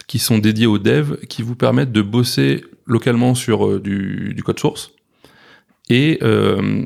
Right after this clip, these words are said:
de rapidement pouvoir le déployer dans un contexte, en l'occurrence Kubernetes, euh, pour pouvoir itérer rapidement, voir si ça marche.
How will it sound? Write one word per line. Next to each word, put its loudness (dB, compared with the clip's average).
de 0
rapidement 0
pouvoir 0
le -2
déployer 0
dans 0
un 0
contexte, -4
en 2
l'occurrence 0
Kubernetes, -2
euh, 0
pour -6
pouvoir -2
itérer -2
rapidement, 2
voir 0
si -8
ça -2
marche. -8